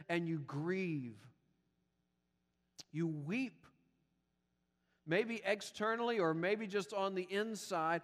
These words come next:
but you may ask yourself, "What does a broken person like me have to offer God?" I mean, does a broken person have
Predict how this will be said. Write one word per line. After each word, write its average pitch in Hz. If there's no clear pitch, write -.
but 175
you 196
may 185
ask 220
yourself, 170
"What 185
does 208
a 180
broken 196
person 202
like 175
me 196
have 175
to 165
offer 170
God?" 165
I 180
mean, 208
does 233
a 208
broken 233
person 233
have 202